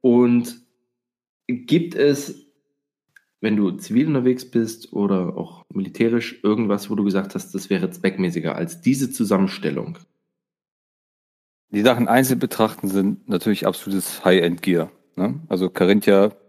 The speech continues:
Speaker 2: bekannte Marke, stellt Top-Produkte her und die sind
Speaker 1: Ja.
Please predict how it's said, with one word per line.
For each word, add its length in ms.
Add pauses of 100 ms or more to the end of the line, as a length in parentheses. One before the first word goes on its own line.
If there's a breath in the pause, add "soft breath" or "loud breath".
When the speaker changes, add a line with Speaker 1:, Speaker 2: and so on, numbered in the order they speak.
(200)
Speaker 2:
bekannte 340
Marke, 480 (760)
stellt 320
Top-Produkte 540
her 500
und 260
die 40
sind 640 (680)
Speaker 1:
Ja. 100